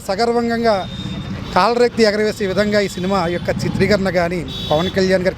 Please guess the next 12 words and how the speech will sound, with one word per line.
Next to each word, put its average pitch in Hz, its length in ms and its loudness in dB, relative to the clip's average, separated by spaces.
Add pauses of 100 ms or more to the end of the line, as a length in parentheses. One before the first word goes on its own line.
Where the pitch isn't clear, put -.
క్యారెక్టరైజేషన్ 190 640 0
కానీ 170 180 -2 (520)
చిత్రీకరించినట్టుగా 202 720 4
మన 196 160 2
ప్రోమో 214 340 4
చూస్తే 208 260 0
అర్థమవుతాం. 170 440 -2 (680)
ముఖ్యంగా 240 420 2 (160)
ఏదైతే 226 400 2
ట్రైలర్ 202 340 0
రిలీజ్ 196 220 -2
చేసే 196 220 2